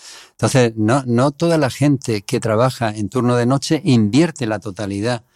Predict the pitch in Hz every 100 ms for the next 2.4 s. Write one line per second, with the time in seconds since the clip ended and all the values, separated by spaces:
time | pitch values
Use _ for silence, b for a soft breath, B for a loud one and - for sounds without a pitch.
0 | _ - 104 104 - 107 90 135 127 135
1 | 175 - 107 104 104 - 110 104 - 107
2 | 135 135 160